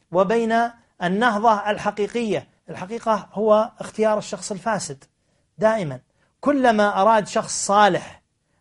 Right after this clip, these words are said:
أن يصل إلى الحكم، مثلا في دول إفريقيا حصل هذا، رأيناه في ساحل العاج،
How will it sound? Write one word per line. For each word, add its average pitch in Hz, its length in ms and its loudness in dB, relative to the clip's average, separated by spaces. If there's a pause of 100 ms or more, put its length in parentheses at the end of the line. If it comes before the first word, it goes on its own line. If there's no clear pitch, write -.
أن 170 120 -4
يصل 202 240 -2
إلى 185 200 -4
الحكم، 170 380 -6
مثلا 143 220 -8
في 175 140 -6
دول 170 260 -2
إفريقيا 165 460 -4 (220)
حصل 190 320 -6
هذا، 185 220 0
رأيناه 190 320 -2
في 170 180 -10
ساحل 196 300 -4
العاج، 214 300 0